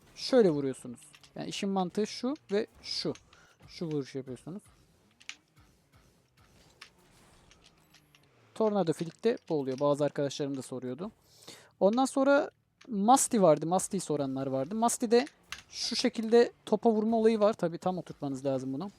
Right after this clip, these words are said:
Bunun da yani mantığı araba şöyleyken yapmanız lazım. Yani araba tam şu şekilde ileri doğru kalkması lazım. Eğer böyle yaparsanız geri gidersiniz. Yani araba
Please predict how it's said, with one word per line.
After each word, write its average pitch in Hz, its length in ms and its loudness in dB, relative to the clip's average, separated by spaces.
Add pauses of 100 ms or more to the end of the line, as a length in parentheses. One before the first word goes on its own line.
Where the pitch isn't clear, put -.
(1700)
Bunun 247 200 2
da 269 60 8
yani 247 180 8
mantığı 262 440 6
araba 202 340 8 (140)
şöyleyken 226 560 6
yapmanız 139 520 -2
lazım. 139 340 -2 (140)
Yani 143 200 -6
araba 165 440 2 (400)
tam 220 200 2 (320)
şu - 220 -10
şekilde 190 480 2
ileri 175 320 0
doğru 147 220 0
kalkması 135 440 -6
lazım. 143 360 -2
Eğer 190 300 4
böyle 214 180 6
yaparsanız 202 500 2
geri 165 200 2
gidersiniz. 139 640 -4 (320)
Yani 160 120 0
araba 180 440 4